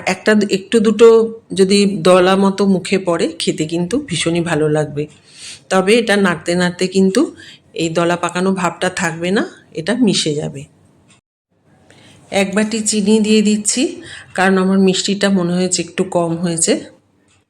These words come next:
পায়েসে কিন্তু আমি কোনো নুন দিলাম না, অনেকে সামান্য নুন দেন, কিন্তু আমি কিন্তু নুন দেই, দেই না। নুন ছাড়াই কিন্তু ভীষণই ভালো হয়। আর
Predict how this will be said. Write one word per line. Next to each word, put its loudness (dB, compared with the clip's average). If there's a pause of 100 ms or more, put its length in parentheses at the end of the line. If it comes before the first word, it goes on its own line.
(540)
পায়েসে -2
কিন্তু -2
আমি 2 (540)
কোনো 2 (120)
নুন 6 (120)
দিলাম 2 (100)
না, -4 (460)
অনেকে 2
সামান্য 2 (160)
নুন 4 (120)
দেন, 2 (480)
কিন্তু -2
আমি 0
কিন্তু -2 (720)
নুন 0 (440)
দেই, 4 (160)
দেই 4
না। 4 (840)
নুন 2
ছাড়াই 0
কিন্তু -2
ভীষণই -4
ভালো -2
হয়। -4 (880)
আর 2